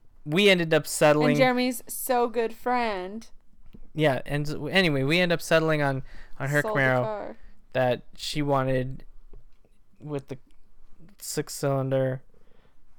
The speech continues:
Speaker 1: convertible.
Speaker 2: I loved it. It was, like, the best car ever.
Speaker 1: But, so waiting on that decision cost us a good deal on that. So i-, if you wanna talk about waiting on a deal for a car.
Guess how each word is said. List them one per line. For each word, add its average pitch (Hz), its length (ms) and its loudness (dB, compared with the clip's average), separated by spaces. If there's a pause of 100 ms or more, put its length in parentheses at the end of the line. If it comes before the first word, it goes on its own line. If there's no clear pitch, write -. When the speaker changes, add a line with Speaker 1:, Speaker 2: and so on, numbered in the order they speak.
(120)
Speaker 1:
convertible. 127 720 -4 (260)
Speaker 2:
I 233 180 2
loved 196 320 -4
it. 185 240 -6 (280)
It 220 100 -6
was, 233 300 -8
like, 214 280 -8 (140)
the 226 80 -10
best 208 300 -6
car 208 200 -4
ever. 175 460 -6 (1200)
Speaker 1:
But, 123 260 -4 (880)
so 123 340 2 (180)
waiting 170 340 2
on 147 140 2
that 151 200 4
decision 131 680 -2
cost 135 360 0
us 127 160 0
a - 60 -6
good 131 220 -4
deal 127 180 0
on 127 180 -4
that. 127 220 -6
So 127 280 0 (920)
i-, 139 180 -6
if 135 200 -4
you 170 120 -4
wanna 185 220 2
talk 156 300 0
about 135 420 4
waiting 147 400 2
on 135 120 0
a 127 80 -2
deal 139 300 2
for 131 220 -2
a 123 40 -4
car. 135 480 2